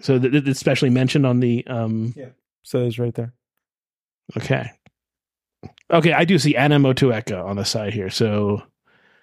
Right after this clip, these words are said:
Speaker 1: I'll go to that one. Yeah, dry hop with Motueka hops grown,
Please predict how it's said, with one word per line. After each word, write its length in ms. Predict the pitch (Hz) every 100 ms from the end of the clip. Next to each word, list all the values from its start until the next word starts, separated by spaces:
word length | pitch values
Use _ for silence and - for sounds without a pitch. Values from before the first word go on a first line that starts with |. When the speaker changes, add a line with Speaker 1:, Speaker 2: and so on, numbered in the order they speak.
| _ _ _ _ _ _ 262
Speaker 1:
I'll 100 | 110
go 120 | 113
to 80 | 110
that 220 | 120 117
one. 340 | 113 110 113 110 _ _ _ _ _ _ _ _ _ _
Yeah, 80 | 131
dry 240 | 117 135 135
hop 280 | 135 127
with 120 | 127 120
Motueka 560 | 113 113 120 117 110 -
hops 320 | - 117 107
grown, 480 | - 110 107 107 110